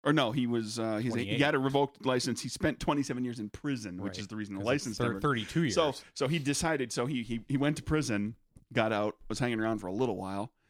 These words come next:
Speaker 1: One day got it into his head, "You know what I should do? <laughs> Vaseline myself up."
Speaker 2: In a Speedo.
Speaker 1: In a Speedo. Go speeding
Speaker 2: Well, you
Speaker 1: and
Speaker 2: want to avoid
Speaker 1: masturbate.
Speaker 2: that, you want to avoid that, um,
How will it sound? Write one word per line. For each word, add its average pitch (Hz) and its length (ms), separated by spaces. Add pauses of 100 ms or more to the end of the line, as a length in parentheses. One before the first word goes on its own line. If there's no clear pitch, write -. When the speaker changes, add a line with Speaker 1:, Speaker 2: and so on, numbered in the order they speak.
(420)
Speaker 1:
One 135 180
day 110 160
got 113 200
it 110 100
into 110 160
his 107 160
head, 110 240
"You 113 60
know 123 120
what 127 100
I 110 80
should 98 200
do? 107 260 (880)
<laughs> - 840
Vaseline 131 640
myself 110 500
up." 101 300 (420)
Speaker 2:
In 104 120
a 117 60
Speedo. 95 400
Speaker 1:
In 110 80
a 104 40
Speedo. 98 520 (840)
Go 117 140
speeding 123 520
Speaker 2:
Well, 185 120
you 175 80
Speaker 1:
and 175 60
Speaker 2:
want 185 140
to 180 100
avoid 160 320
Speaker 1:
masturbate. - 40
Speaker 2:
that, 135 180
you 139 120
want 143 140
to 131 40
avoid 117 320
that, 98 260
um, 90 360